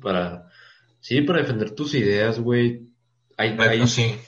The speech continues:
Speaker 1: ahí está todo, güey, tus ideales, güey, tus ideas, quién eres. Cuando vas a un lugar y te hacen menos, güey, o sea, ahí está el carácter y ser malo a veces es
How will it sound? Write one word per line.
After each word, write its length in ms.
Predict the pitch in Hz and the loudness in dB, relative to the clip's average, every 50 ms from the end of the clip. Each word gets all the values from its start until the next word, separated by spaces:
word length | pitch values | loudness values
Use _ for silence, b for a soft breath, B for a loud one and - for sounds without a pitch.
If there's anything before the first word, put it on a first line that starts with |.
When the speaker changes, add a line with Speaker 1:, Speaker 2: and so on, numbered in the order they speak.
| _ _ _ _ _ _ b b b b b b b | _ _ _ _ _ _ b b b b b b b
Speaker 1:
ahí 100 | - 101 | -4 -4
está 220 | - - 143 143 143 | -4 -2 -4 -2 0
todo, 240 | 127 127 135 147 139 | 2 4 4 4 4
güey, 200 | 127 113 107 - | 4 2 0 -2
tus 200 | 107 101 - - | -4 -6 -4 0
ideales, 520 | 104 98 92 90 90 95 113 123 123 123 127 | 2 2 2 2 0 0 0 0 0 0 0
güey, 460 | 127 135 135 131 135 135 127 127 127 B B B B B B _ | 0 0 2 2 2 2 0 -2 -6 B B B B B B _
tus 200 | - 101 - - | -20 -14 -8 -4
ideas, 360 | 95 92 90 95 107 120 120 | -2 -2 0 0 -2 -4 -4
quién 240 | - - 107 101 98 | -4 -4 -4 -2 0
eres. 380 | 98 101 101 113 120 120 - B B B B B B _ _ _ _ _ | 0 0 0 0 -2 -4 -6 B B B B B B _ _ _ _ _
Cuando 320 | _ - 104 101 101 101 95 | _ -6 -4 -2 0 0 0
vas 180 | 95 95 95 | 0 0 0
a 40 | 120 | 0
un 40 | 120 | 0
lugar 220 | 120 117 113 110 117 | 2 2 2 2 0
y 120 | 120 120 | 0 -2
te 100 | - 110 | -2 -4
hacen 260 | 107 - 123 113 110 | -4 -2 -2 -2 0
menos, 340 | 104 98 98 110 113 110 117 | 0 0 0 0 -2 -4 -2
güey, 300 | 117 120 123 123 120 117 | -2 -2 0 0 -2 -4
o 80 | - - | -6 -6
sea, 340 | - 113 101 95 95 - - _ b b b b b b b b b b b b _ - | -6 -4 -4 -4 -6 -8 -14 _ b b b b b b b b b b b b _ -8
ahí 140 | 90 95 101 | -4 -4 -4
está 160 | 101 - 123 | -4 -4 -6
el 80 | 123 120 | -6 -4
carácter 440 | 139 123 113 110 110 - 127 123 123 | -2 -2 -2 -2 -4 -6 -6 -4 -2
y 280 | 117 104 98 95 - - _ | -2 -2 -4 -8 -10 -16 _
ser 380 | - - - - 107 101 107 113 | -20 -20 -12 -6 -4 -4 -2 0
malo 320 | 120 117 113 117 120 127 | -2 0 0 0 2 2
a 40 | 123 | 2
veces 320 | 113 107 107 123 117 117 120 | 2 0 -2 -4 -6 -6 -6
es 180 | 117 117 113 | -6 -6 -6